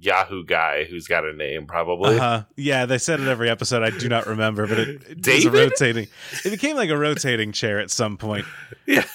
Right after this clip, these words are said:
Speaker 1: yeah, yeah. And we have Cello Buster, <laughs> and I know Cello Buster's name. I know that username.
Speaker 2: <laughs> So, uh,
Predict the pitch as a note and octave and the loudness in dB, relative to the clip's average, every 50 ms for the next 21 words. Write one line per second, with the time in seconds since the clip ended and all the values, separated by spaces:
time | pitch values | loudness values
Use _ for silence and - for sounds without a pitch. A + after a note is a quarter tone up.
0 | - - - F#3 D3 - - B2+ C3 A#2+ - - _ - - - - B2+ B2 B2+ | -14 -10 -6 -6 -4 -4 -4 -2 -2 -2 -2 -4 _ -20 -20 -6 -2 -2 -2 0
1 | C3+ D#3 D#3+ D#3 D#3 D#3 C#3+ - - - A#2 A#2 A2 G2 F2 E2 F2 G#2 - - | 0 0 2 2 0 0 -2 -2 0 0 2 4 2 2 2 2 2 2 0 0
2 | - - B2+ A#2+ - - - - - - C3 - - C#3 A2 - A#2+ C#3+ E3 E3+ | -2 0 0 -2 -2 -4 -12 -10 -4 -2 0 2 2 2 2 2 2 2 2 2
3 | D3 C3 C3 C#3+ D3+ C#3+ C3 B2 - - A2+ G#2 G2 F#2 F2 F2+ F#2 - - - | 0 0 2 2 2 2 0 0 0 0 0 2 0 0 0 0 -2 -2 -2 -4
4 | - G2+ - - G2+ F#2+ D2+ D#2+ - - _ _ - D3 E3 D3+ C3 B2 C3+ D3+ | -4 -4 -4 -4 -6 -6 -4 -4 -4 -6 _ _ 0 2 2 2 2 2 2 2
5 | D#3 C#3+ A2+ G#2 F2 D2 D2+ D#2+ E2+ - - D#2+ D#2 - - - _ _ _ _ | 2 2 0 -2 -2 -4 -6 -10 -14 -14 -14 _ -2 -2 -2 -2 _ _ _ _
6 | _ _ _ _ _ _ - - - - - - - A3+ D#3+ C3 - - - D3 | _ _ _ _ _ _ -6 -6 -4 -4 -4 -2 2 2 2 2 0 -2 -2 0
7 | D3 D3 - - - D#3+ D3 - - - - - - - F3 F#3+ F#3+ F3 F3 E3 | 0 0 0 0 0 0 0 0 -2 -2 0 -2 -2 0 2 2 2 2 0 -2
8 | - _ _ _ _ _ _ _ _ _ _ _ - - - - - - - - | -6 _ _ _ _ _ _ _ _ _ _ _ -18 -18 -18 -18 -18 -20 -20 -20
9 | _ _ _ _ _ _ - D#3+ D#3+ D#3+ D#3+ D#3 D3+ D3+ D3 C#3 | _ _ _ _ _ _ -2 0 0 2 2 2 2 2 0 -2